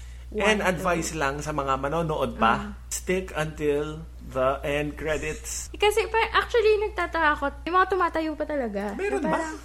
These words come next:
Speaker 2: <laughs> talaga ba?
Speaker 1: Baka naiihi.
Speaker 2: Marvel eh. <laughs> Talaga, alis ka na.
Speaker 1: Tsaka ang cute nung pinakahuli.
Speaker 2: Oo.
Speaker 1: So,
Speaker 2: Anyway.
Speaker 1: Captain Marvel, thoughts na kaagad.
Speaker 2: Mm,
Speaker 1: Kasi,
Speaker 2: because
Speaker 1: for the first time ever, hindi naman for the first
Speaker 2: First
Speaker 1: time.
Speaker 2: time.
Speaker 1: In
Speaker 2: Rare.
Speaker 1: Rarely,
Speaker 2: In a very,
Speaker 1: yeah.
Speaker 2: siguro maybe,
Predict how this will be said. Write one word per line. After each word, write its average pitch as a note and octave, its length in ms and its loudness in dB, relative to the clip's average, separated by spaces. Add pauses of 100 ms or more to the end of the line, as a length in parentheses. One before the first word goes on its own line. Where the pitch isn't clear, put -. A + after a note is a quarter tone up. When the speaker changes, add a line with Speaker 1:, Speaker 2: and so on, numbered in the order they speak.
(320)
Speaker 2:
<laughs> - 340 -10
talaga D4+ 400 12
ba? C4 160 8
Speaker 1:
Baka A#3+ 160 4
naiihi. G3 520 0 (260)
Speaker 2:
Marvel E4 500 4
eh. B3 160 8 (380)
<laughs> - 360 -18
Talaga, G#4 320 8 (240)
alis D#4 320 2
ka B3+ 160 2
na. A#3+ 400 2 (400)
Speaker 1:
Tsaka G#3 320 0
ang G#3 80 0
cute G3 320 -4
nung F3+ 480 -2 (160)
pinakahuli. C3+ 560 -6 (240)
Speaker 2:
Oo. - 300 -6 (180)
Speaker 1:
So, F#3 60 6 (100)
Speaker 2:
Anyway. - 80 -2
Speaker 1:
Captain F#3 400 2
Marvel, F#3 480 4 (320)
thoughts A3 480 6
na G#3 80 6
kaagad. F3 560 4 (240)
Speaker 2:
Mm, C4+ 160 -4
Speaker 1:
Kasi, - 400 0
Speaker 2:
because C4+ 720 4
Speaker 1:
for C#3+ 160 2
the C#3+ 160 -4
first B3 480 0
time E3 240 0
ever, G#2+ 400 0
hindi D4+ 240 -4
naman B2 160 -6
for A#2 80 -6
the F2+ 160 -6
first - 320 -8
Speaker 2:
First - 0 -
Speaker 1:
time. F#2 400 -10
Speaker 2:
time. - 320 -16
Speaker 1:
In G3 160 4
Speaker 2:
Rare. C4 560 6
Speaker 1:
Rarely, C#4+ 560 4
Speaker 2:
In - 60 0
a - 20 8
very, D4+ 240 4
Speaker 1:
yeah. - 160 -10
Speaker 2:
siguro E4 320 0
maybe, D4+ 400 -4